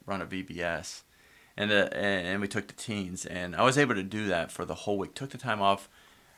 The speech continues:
went and ran a V B S for this church plant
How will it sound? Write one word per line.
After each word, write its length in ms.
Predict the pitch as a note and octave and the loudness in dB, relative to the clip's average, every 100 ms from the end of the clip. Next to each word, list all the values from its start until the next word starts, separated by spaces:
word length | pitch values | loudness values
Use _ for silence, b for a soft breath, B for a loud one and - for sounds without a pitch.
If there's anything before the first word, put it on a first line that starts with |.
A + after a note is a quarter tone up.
| b b | b b
went 320 | - A2+ C3 | 2 4 4
and 120 | A2+ | 6
ran 160 | A2+ A2 | 6 6
a 20 | |
V 200 | G2+ G#2+ | 4 0
B 200 | G2 G2 | 0 2
S 220 | F#2 F#2 | 4 4
for 160 | - F#2+ | 0 -4
this 200 | F#2 F#2 | -4 -6
church 420 | - - F#2 - | -8 -6 -6 -8
plant 440 | - F#2+ F#2 F#2 | -6 -4 -2 -2